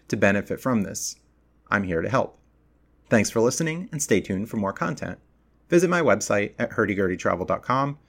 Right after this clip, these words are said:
where you can contact me, read episode transcripts, complete a free credit card questionnaire to receive tailored recommendations, follow me on social media,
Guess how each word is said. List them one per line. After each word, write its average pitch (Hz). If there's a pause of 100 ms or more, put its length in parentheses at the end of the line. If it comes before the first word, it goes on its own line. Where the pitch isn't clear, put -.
(300)
where 151
you 156
can 165
contact 190
me, - (240)
read 110
episode 98
transcripts, 160 (340)
complete 147
a -
free 101
credit 107
card 98
questionnaire 104
to -
receive 104
tailored 104
recommendations, 110 (380)
follow 98
me 98
on 98
social 110
media, 156